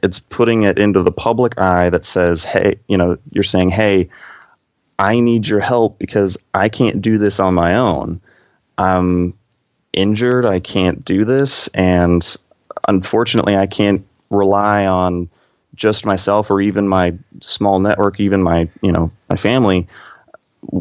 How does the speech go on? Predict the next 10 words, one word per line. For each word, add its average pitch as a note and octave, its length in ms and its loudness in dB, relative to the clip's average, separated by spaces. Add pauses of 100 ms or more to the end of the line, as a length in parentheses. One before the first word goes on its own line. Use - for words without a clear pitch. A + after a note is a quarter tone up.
We G#2 140 2
don't G2+ 160 0
have F2+ 80 2
enough F#2+ 260 2
for - 120 -2
this." - 340 -4
And G#2+ 80 2
it's G2+ 260 -2 (140)
incredibly G#2 840 0
embarrassing. G2+ 840 -2